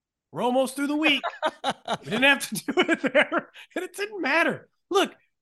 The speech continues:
Speaker 1: for all the stuff, like, for ev-, and every national pundit, people on Twitter, when we talked on this show,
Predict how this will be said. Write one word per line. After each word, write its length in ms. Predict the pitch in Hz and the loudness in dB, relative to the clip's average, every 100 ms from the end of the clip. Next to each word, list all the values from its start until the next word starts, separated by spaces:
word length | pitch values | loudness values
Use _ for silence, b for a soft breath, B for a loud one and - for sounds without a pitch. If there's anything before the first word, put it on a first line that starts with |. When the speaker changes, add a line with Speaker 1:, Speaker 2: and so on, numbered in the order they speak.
| _ | _
Speaker 1:
for 120 | 254 | 2
all 200 | 247 403 | 4 4
the 80 | 392 | 2
stuff, 320 | - 285 175 | -2 -4 -4
like, 180 | 175 151 | -6 -8
for 160 | - 165 | -6 -2
ev-, 180 | 277 349 - | -2 -4 -4
and 180 | 185 - | -4 0
every 340 | 180 254 330 330 | 2 2 2 0
national 440 | 254 254 254 254 | 2 0 -2 -2
pundit, 440 | 233 233 226 226 | -2 -2 -2 -6
people 320 | 220 147 139 131 | -8 -10 -8 -8
on 100 | 131 | -6
Twitter, 460 | 226 254 247 240 | -2 0 2 0
when 120 | 220 139 | -2 -4
we 80 | |
talked 240 | 135 151 143 | -4 -6 -6
on 100 | 123 | -4
this 140 | 233 | -2
show, 420 | 240 247 240 240 | 0 -2 -2 -4